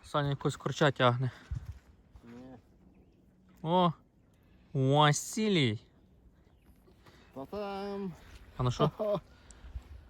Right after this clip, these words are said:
Speaker 1: На мотиліка, да?
Speaker 2: Да. Так, що можна сказати? Наша перша рибина. Е, перепробував, е, багато насадок.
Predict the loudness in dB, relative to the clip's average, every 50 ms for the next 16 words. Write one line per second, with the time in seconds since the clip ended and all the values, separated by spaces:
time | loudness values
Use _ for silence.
0 | -18 -10 -2 0 2 2 2 2 2 2 2 2 0 -2 -4 -2 -2 -2 -2 -4
1 | -6 -8 -14 -20 -20 -20 -20 _ -20 _ _ -20 _ -20 _ -20 -20 -20 _ _
2 | _ _ _ _ _ _ _ _ _ _ _ _ _ _ _ _ _ _ _ _
3 | _ _ _ 12 12 12 12 12 10 2 -6 -8 -8 -10 -10 -10 -8 -8 2 6
4 | 8 10 10 8 6 4 4 8 8 8 8 8 6 6 10 12 12 10 12 12
5 | 10 10 12 10 10 10 10 10 10 8 8 8 6 2 0 -4 -10 _ -20 -20
6 | -20 -20 -20 -10 -6 -4 -2 -2 -2 -2 -2 -2 -4 -4 -2 _ 2 2 4 4
7 | 6 6 6 8 8 8 8 8 6 2 -6 -4 2 4 6 6 6 6 6 8
8 | 8 8 8 8 6 4 4 4 8 8 8 10 10 6 4 2 -6 -20